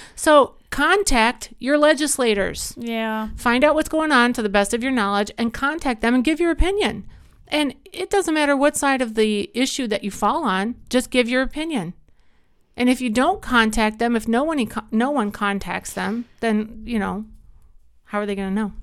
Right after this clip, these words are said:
Speaker 2: Yeah, that's true.
Speaker 1: That's my takeaway.
Speaker 2: I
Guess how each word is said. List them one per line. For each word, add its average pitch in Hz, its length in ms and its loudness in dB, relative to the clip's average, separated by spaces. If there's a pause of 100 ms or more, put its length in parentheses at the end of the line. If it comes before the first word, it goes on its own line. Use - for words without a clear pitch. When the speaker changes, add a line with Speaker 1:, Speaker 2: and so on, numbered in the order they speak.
(200)
Speaker 2:
Yeah, 233 460 -6 (680)
that's 233 280 -4
true. 196 300 -4 (100)
Speaker 1:
That's 311 160 -4
my 254 140 0
takeaway. 185 500 -4 (580)
Speaker 2:
I 294 600 2